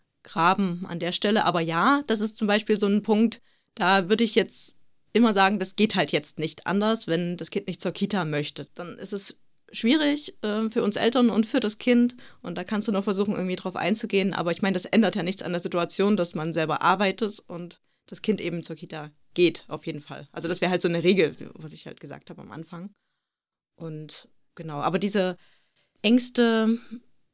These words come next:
also ich glaub, das hängt auch irgendwie mit zusammen,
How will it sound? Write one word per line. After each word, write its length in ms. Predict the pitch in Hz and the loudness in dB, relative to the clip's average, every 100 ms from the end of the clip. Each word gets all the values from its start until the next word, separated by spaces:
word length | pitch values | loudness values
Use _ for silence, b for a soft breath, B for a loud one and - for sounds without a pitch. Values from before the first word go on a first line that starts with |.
| _ - | _ 0
also 140 | 196 | 2
ich 100 | 214 | 4
glaub, 160 | 214 214 | 2 2
das 140 | - | 4
hängt 200 | 247 - | 4 6
auch 240 | 196 196 - | 2 0 0
irgendwie 220 | 214 214 | 4 4
mit 400 | 214 - - - - | 4 0 -8 -12 -12
zusammen, 800 | - 180 180 196 247 247 240 | -8 -4 0 4 6 6 4